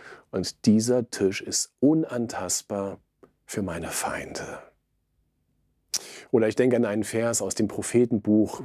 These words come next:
ähm, von Jesaja, wo der Jes-, wo der Prophet sagt, "Die auf Gott harren, die kriegen neue Kraft und werden emporschwingen, aufschwingen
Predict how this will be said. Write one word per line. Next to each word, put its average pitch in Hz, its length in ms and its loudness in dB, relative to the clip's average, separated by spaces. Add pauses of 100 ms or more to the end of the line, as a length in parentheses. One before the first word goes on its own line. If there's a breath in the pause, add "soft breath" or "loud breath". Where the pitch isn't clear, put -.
ähm, 98 540 -2
von 104 240 0
Jesaja, 104 1000 -2 (520 loud breath)
wo 98 140 0
der 98 100 2
Jes-, 101 400 0
wo 104 220 0
der 104 120 2
Prophet 110 600 0
sagt, - 480 -6
"Die 110 240 4
auf - 340 -4
Gott - 580 -2
harren, - 680 -4 (960 loud breath)
die 98 120 4
kriegen 107 680 4
neue 110 340 0
Kraft - 560 -4
und 98 220 0
werden 110 280 2
emporschwingen, 101 1200 0
aufschwingen 127 800 2